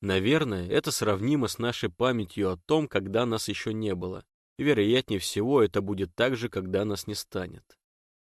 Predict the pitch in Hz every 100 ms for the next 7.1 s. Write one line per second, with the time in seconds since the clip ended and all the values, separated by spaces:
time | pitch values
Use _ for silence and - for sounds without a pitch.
0 | _ _ _ _ _ _ - _ 117 156
1 | - 147 139 135 - 110 139 143 131 120
2 | 107 101 98 95 95 131 139 131 107 101
3 | 117 123 101 98 104 110 - 101 95 117
4 | 110 104 107 101 95 98 107 95 110 110
5 | - 95 104 101 104 - - 95 - _
6 | _ - 98 127 117 123 120 120 95 -
7 | 85